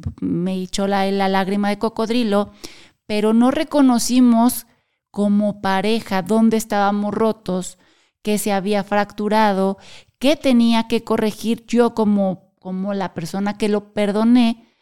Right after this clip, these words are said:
pues obviamente volvió a pasar. Porque también, también ya me tomó la medida, también sabe que si la riega, no hay pedo.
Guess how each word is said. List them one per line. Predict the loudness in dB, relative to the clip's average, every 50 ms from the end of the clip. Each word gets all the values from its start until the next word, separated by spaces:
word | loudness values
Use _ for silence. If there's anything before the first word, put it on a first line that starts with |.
| _ _ _ _ _ _ _ _ _ _ _ _
pues | _ -4 -2 -2 0
obviamente | 0 0 0 2 2 2 2 2 0 0 -2 -2 0 -2 -2 -2 -4 _ _ _ _ _
volvió | -6 -2 0 0 0 0 -2 -2 -2 0 0
a | -2 -4 -6
pasar. | -8 -8 -8 -8 -8 -8 -8 -10 -12 _ _ _ _ _ _ _ _
Porque | -4 -4 0 0 0 0
también, | 2 4 4 6 6 6 4 2 0 -2 -6 _ -6
también | -4 -2 -2 -2 -2 0 0 0 0 -2 -6 -10 _ _ _ _ _ _ _ _ _ _ _ _ _ _ _ _ _ _ _ _ _ _ _ _ _
ya | -4 -2 0 0
me | 0 0 0 0
tomó | -2 -2 0 0 0 0 0
la | 0 0 0
medida, | 0 0 0 0 0 2 2 0 0
también | 0 -2 -2 0 0 0
sabe | 0 0 2 2 2 0 -2
que | -4
si | -6 -6 -6 -4
la | -4 -2 -2 -2
riega, | -4 -2 -2 -2 -2 -2 -2 -2 -4 -4 -6 _ -16 -10
no | -6 -6 -4 -4
hay | -6 -6
pedo. | -6 -4 -4 -2 -2 -4 -6